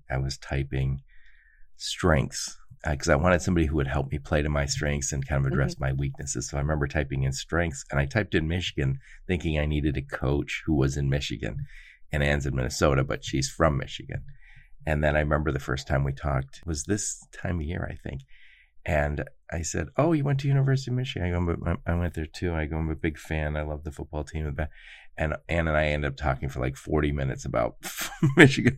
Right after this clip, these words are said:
Speaker 1: football, Michigan
Speaker 2: Yep.
Speaker 1: basketball. And
Speaker 2: Yep.
Speaker 1: we, we,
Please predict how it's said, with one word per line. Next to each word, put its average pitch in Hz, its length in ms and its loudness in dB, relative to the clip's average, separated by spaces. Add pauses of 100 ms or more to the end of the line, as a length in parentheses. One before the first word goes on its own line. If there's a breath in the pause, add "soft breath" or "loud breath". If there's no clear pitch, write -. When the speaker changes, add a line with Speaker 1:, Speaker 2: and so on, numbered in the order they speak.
Speaker 1:
football, 104 540 4
Michigan 127 500 0
Speaker 2:
Yep. - 0 -
Speaker 1:
basketball. 139 840 6 (320 loud breath)
And 107 140 10
Speaker 2:
Yep. 160 160 4 (420 loud breath)
Speaker 1:
we, 90 100 2 (520 loud breath)
we, 95 360 6